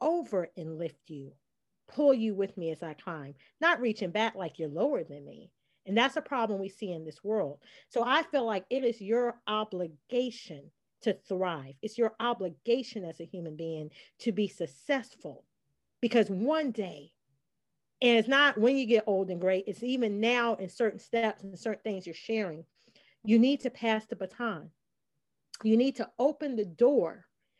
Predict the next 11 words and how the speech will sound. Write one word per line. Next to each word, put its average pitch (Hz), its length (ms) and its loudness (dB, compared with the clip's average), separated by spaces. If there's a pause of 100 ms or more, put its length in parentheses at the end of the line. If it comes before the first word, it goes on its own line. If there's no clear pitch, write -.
(140)
so 233 120 4
someone 226 420 2
else 220 200 0
can 208 160 -6
walk 208 380 2 (100)
through 240 240 2
it. 147 120 -18 (140)
It's 220 140 -8
not 285 220 6 (100)
for 208 80 -2
you. 233 360 -2